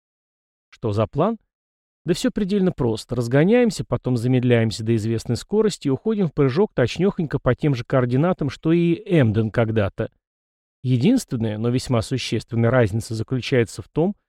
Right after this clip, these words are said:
что прыгаем мы по методе гексаподов, а не хуманов. То бишь в процессе, собственно, прыжка Кума генерирует зов, который даёт нам внятную картину границы и всех посторонних вкраплений,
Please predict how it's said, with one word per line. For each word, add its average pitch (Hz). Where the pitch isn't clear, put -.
что -
прыгаем 156
мы 147
по -
методе 143
гексаподов, 139
а 120
не 120
хуманов. 110
То 202
бишь 180
в -
процессе, 156
собственно, 131
прыжка 160
Кума 135
генерирует 123
зов, 160
который 123
даёт 127
нам 120
внятную 127
картину 127
границы 123
и 110
всех -
посторонних 135
вкраплений, 127